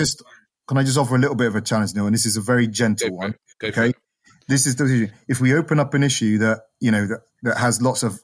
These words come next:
Speaker 1: aspects to it, and then we close it down after two out of five factors, then, then it leaves it undeveloped.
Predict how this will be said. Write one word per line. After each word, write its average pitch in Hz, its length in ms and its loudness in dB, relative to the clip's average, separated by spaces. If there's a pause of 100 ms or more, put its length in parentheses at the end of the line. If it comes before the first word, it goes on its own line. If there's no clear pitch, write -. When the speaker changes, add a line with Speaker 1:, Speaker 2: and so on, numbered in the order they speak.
Speaker 1:
aspects 117 420 -2
to 98 120 -6
it, 113 260 -4 (580)
and 117 140 2
then 117 140 4
we 117 80 2
close 120 280 2
it 113 100 -2
down 110 220 2
after 107 400 -2 (140)
two 123 240 2
out 113 80 0
of 107 100 -6
five 110 300 -2
factors, 107 400 -2
then, 117 260 2
then 113 160 2
it 117 160 -2
leaves 117 300 2
it 117 160 -2
undeveloped. 120 680 2